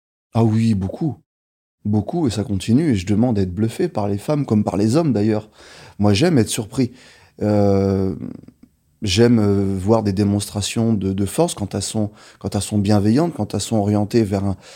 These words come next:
un, un combat sain. Euh, oui, j'aime, j'aime ça. J'aime ça, que ce soit un homme ou, ou une femme. Mais les femmes, euh, n'ont pas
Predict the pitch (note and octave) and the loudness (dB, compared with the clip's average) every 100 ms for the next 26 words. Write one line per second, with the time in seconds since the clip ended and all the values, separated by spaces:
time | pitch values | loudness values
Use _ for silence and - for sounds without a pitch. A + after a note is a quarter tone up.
0 | - - F#2+ F#2+ G2 G2 F#2+ - - _ | -18 -4 -2 0 0 -2 -4 -8 -16 _
1 | G2+ - G#2+ G2+ G2+ - F3 - _ _ | -6 0 2 2 0 -2 -4 -4 _ _
2 | _ - G#2 G#2 G2+ G2+ G#2 F3+ D3 F#2 | _ -6 -2 0 0 0 2 2 2 2
3 | D3+ D#3+ E2+ F2 B2+ D#3 - G#2+ - _ | 2 0 -2 0 0 0 -4 -6 -8 _
4 | F#2+ A2+ C#3+ - - G2 - G2 G2+ A#2+ | -4 -4 -2 -6 -8 -10 -4 -2 0 0
5 | G#2 - A2 B2 E3+ D#3+ D3+ - - - | 0 0 -2 -2 -2 -4 -8 -18 -20 -16
6 | - A#2 A#2 G#2+ - D3+ D#3+ A2 G#2 G#2 | 2 4 6 4 2 0 2 2 2 2
7 | G2 B2 B2+ | 0 0 0